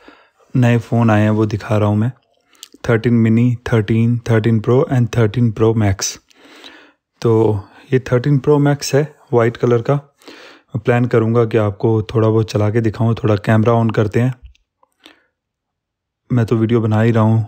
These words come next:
अपने एप्पल iPhone से, और आपको अंदर सेटिंग्स में जाके भी दिखा देते हैं कि ये कौन सा फ़ोन है। हम सॉफ्टवेयर तो already अपडेटेड है, but उससे पहले हम दिखा देते हैं।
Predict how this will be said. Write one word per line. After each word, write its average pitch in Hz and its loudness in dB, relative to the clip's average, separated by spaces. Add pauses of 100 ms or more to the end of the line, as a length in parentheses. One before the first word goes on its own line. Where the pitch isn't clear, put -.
(140)
अपने 113 0 (840)
एप्पल 110 0
iPhone 113 -2
से, 135 -4 (600)
और 104 -2 (600)
आपको 117 -2
अंदर 113 2
सेटिंग्स 113 -2
में 123 2
जाके 113 0
भी 110 0
दिखा 113 -2
देते 107 0
हैं 139 -2 (540)
कि 110 -2
ये 110 2
कौन 113 -2
सा 127 0
फ़ोन 123 0
है। 156 -2 (760)
हम 110 -4
सॉफ्टवेयर 156 0
तो 147 2
already 151 2
अपडेटेड 123 0
है, 139 -2 (300)
but 107 -2
उससे 113 -2
पहले 110 0
हम 120 2
दिखा 107 -2
देते 104 -4
हैं। 147 -4